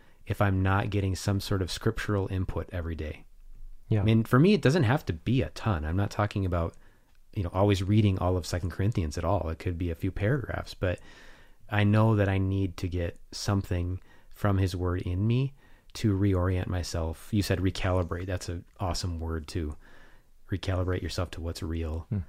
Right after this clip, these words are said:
Speaker 1: The Lord's Prayer has been really useful for me for
Speaker 2: Hmm.
Speaker 1: that. And I know, depending on your background and your experience of the Lord's Prayer, it may or may not be. Um, but for my background, I did not grow up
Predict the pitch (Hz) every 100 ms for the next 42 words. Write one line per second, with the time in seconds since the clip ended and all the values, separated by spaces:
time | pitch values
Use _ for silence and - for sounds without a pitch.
0 | - - 120 131 185 - - 110 104 92
1 | 87 90 90 90 82 82 - 78 71 -
2 | - - - - - 87 82 80 - -
3 | - 87 78 - - - - 87 85 85
4 | - - - - 104 104 107 95 104 107
5 | 107 101 95 82 98 131 135 131 110 98
6 | 90 - - 95 104 113 120 117 113 113
7 | - 120 117 101 92 92 90 92 87 87
8 | 87 85 110 113 131 - _ - - -
9 | - _ - 90 87 87 - - - -
10 | 98 95 104 110 110 - 113 113 113 -
11 | - - - 107 101 110 117 127 - 104
12 | 90 98 - -